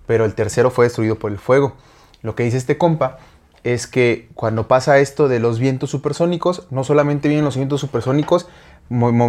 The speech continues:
matando a los mon-, ah, matando a todos. Es que, fíjate, la historia de los cinco, de los cinco soles habla de lo siguiente. El primero, los primeros soles, el primero de los gigantes fue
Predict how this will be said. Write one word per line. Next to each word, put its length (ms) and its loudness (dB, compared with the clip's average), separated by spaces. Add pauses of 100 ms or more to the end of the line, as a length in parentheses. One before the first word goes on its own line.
(100)
matando 420 2
a 20 4
los 160 2
mon-, 260 -2
ah, 120 -2
matando 320 -2
a 60 -6
todos. 280 2 (920)
Es 100 -8
que, 240 2
fíjate, 300 -2
la 80 2
historia 260 2
de 60 4
los 100 2
cinco, 300 -2
de 80 0
los 200 -2
cinco 360 -2
soles 340 0 (320)
habla 220 6
de 60 2
lo 60 2
siguiente. 480 -8
El 120 -4
primero, 460 2 (1120)
los 140 -6
primeros 360 4
soles, 400 2 (560)
el 140 -6
primero 320 4
de 80 4
los 100 0
gigantes 540 -2 (120)
fue 880 0